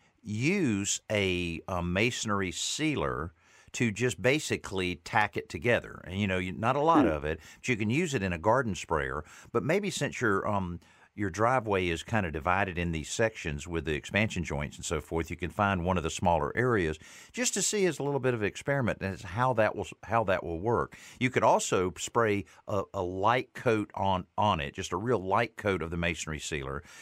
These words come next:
Speaker 1: then use the sifter to sift it out over it, then another layer. Just basically you're creating grit that hopefully will stay as a result of the, um, the, uh,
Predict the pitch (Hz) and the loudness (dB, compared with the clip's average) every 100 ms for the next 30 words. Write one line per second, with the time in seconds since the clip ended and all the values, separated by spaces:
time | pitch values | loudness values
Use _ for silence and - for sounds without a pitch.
0 | - 98 95 151 165 113 - 107 107 - | -18 -6 2 2 2 -2 -2 2 2 0
1 | 87 - 92 - 82 82 85 - 110 - | -2 2 2 2 -2 -2 -4 -2 0 0
2 | 90 - - 92 90 - 107 117 90 69 | -4 -6 0 2 2 0 2 2 2 -2
3 | 67 76 - - - 87 85 120 131 101 | -2 -6 -10 -20 -20 -12 0 2 4 2
4 | 92 - 92 110 110 85 82 95 - 233 | 0 -2 0 2 2 2 2 0 -2 0
5 | 175 180 196 - - 107 101 - 123 120 | 4 2 2 -4 0 2 0 -2 -2 2
6 | 120 117 110 - 101 110 123 76 - - | 2 0 -4 -8 -6 2 4 2 -2 -18
7 | - - - 101 104 135 - 101 92 85 | -20 -12 -2 0 2 0 0 -2 0 0
8 | 90 - 110 101 87 85 85 87 78 110 | -2 0 2 4 2 0 -2 -4 0 2
9 | 104 80 - 110 113 104 - - - - | 2 0 -2 2 2 2 -4 -20 -20 -12
10 | - 87 80 76 71 71 71 - 92 85 | -2 0 2 2 0 -4 -6 -10 -6 -6
11 | - 95 | -4 -6